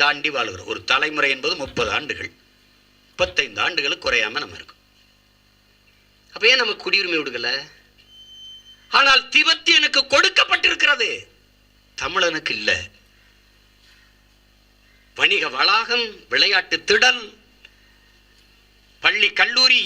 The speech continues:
எல்லாம் கட்டி கொடுக்கப்பட்டிருக்குது திபெத்தியனுக்கு. திபெத்தியனுக்கும் இந்தியாவுக்கு என்ன சம்பந்தம் இருக்கு?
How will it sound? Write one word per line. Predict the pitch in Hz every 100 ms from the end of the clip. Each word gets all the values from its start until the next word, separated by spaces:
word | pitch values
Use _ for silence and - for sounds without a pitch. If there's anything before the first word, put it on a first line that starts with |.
| 233
எல்லாம் | 311 - 381
கட்டி | 339 -
கொடுக்கப்பட்டிருக்குது | 269 254 247 220 208 185 180 165
திபெத்தியனுக்கு. | 165 156 151 131 113 -
திபெத்தியனுக்கும் | 185 226 208 196 202
இந்தியாவுக்கு | 180 175 160
என்ன | 151 147
சம்பந்தம் | 139 135 123
இருக்கு? | 123